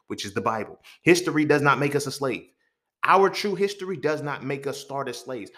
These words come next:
Our true history shows you that slavery interrupted our greatness. You dig what I'm saying?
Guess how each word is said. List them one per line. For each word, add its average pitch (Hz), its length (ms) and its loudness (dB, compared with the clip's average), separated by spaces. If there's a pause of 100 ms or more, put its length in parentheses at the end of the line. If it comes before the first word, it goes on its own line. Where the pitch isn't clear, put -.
(220)
Our 170 300 0
true 143 220 -8
history 135 360 -8
shows 120 380 -4
you 113 100 -10
that 110 160 -6
slavery 113 480 -8
interrupted 110 560 -8
our 101 120 -6
greatness. 104 540 -10 (2500)
You 110 120 -12
dig 120 200 0
what 110 140 -4
I'm 104 100 -6
saying? 104 400 -8